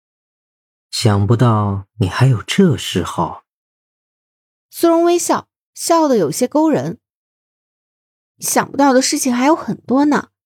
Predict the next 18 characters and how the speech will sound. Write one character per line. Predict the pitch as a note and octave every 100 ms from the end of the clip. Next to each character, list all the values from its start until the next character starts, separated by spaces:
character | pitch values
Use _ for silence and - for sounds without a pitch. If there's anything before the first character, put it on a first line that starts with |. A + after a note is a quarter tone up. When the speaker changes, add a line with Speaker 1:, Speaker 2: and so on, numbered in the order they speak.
| _ _ _ -
Speaker 2:
接 | - D4+
下 | D#4 - B3+ A3+
来 | G#3+ G3+ G3+ G3 G3+ G#3 -
我 | G#3+ F#3
们 | -
有 | C#4 G#3+
的 | - -
是 | - B3+
时 | - D#3+
间， | - G3 F#3 - _ _ _
足 | - B3+ E4+
以 | D#4
让 | G#3 G#3+ G3
你 | F3+ D#3+ - _ _
慢 | B3 B3 G#3
慢 | G3+ C4 F4 F#4
了 | B3 D#3 D#3+
解。” | - - -